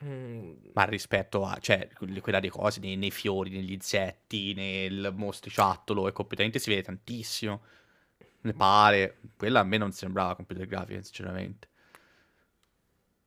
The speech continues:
Speaker 1: Boh, mm, non lo so,
Speaker 2: Ah,
Speaker 1: mm,
Speaker 2: un anime action che non piace a Giorgio, devo esternare, s-, s-, sto parlando della fotografia,
Speaker 1: Ma non, ma
Speaker 2: chiaramente,
Speaker 1: non,
Speaker 2: cioè, perché
Speaker 1: ma,
Speaker 2: è un
Speaker 1: boh,
Speaker 2: anime
Speaker 1: ragazzi,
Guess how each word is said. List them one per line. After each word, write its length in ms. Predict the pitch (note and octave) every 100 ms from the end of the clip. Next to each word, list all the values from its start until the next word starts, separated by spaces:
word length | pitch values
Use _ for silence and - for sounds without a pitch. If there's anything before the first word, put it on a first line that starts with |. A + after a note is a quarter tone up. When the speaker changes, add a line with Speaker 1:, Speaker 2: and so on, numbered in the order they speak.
| -
Speaker 1:
Boh, 160 | B2 C#3
mm, 460 | E3 D#3+ C#3+ D#3+
non 160 | G3 A#3
lo 60 |
so, 100 | C3
Speaker 2:
Ah, 220 | A#2 - B2
Speaker 1:
mm, 420 | - C#3+ - -
Speaker 2:
un 80 | -
anime 220 | B2+ A2+ B2+
action 220 | - A2+
che 100 | A2
non 100 | G#2
piace 200 | A#2 A2
a 40 |
Giorgio, 300 | G#2 B2 A2+
devo 100 | G2
esternare, 440 | F#2+ - G#2+ A#2 A2
s-, 120 | -
s-, 140 | -
sto 200 | - -
parlando 340 | G#2+ A#2+ A#2+ G2+
della 180 | G2+ G#2
fotografia, 560 | A2+ A#2+ A2 B2+ E3+
Speaker 1:
Ma 140 | F#3 G3
non, 160 | G3+
ma 180 | F3 F3
Speaker 2:
chiaramente, 120 | E3+ F3
Speaker 1:
non, 240 | F3 E3+
Speaker 2:
cioè, 200 | E3 D#3
perché 100 | E3+
Speaker 1:
ma, 80 | F3
Speaker 2:
è 60 | F#3+
un 40 |
Speaker 1:
boh, 40 | -
Speaker 2:
anime 200 | F#3+ E3+
Speaker 1:
ragazzi, 360 | D#3+ E3 D#3+